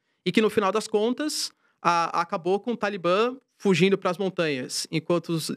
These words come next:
americanos ocupavam. Quando os americanos saíram, o Talibã reconquistou em questão de semanas, né, o território.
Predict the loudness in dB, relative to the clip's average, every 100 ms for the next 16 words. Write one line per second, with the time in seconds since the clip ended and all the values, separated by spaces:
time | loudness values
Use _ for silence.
0 | -2 0 0 -2 -4 -2 -4 -2 -2 -2
1 | -4 -8 -10 -4 -2 -2 -2 -2 -4 -2
2 | 0 2 2 0 -4 -6 -2 0 0 0
3 | -2 -4 -2 0 0 0 _ _ -4 -2
4 | 0 -4 -4 0 0 0 -2 -4 -4 -8
5 | -6 -4 -6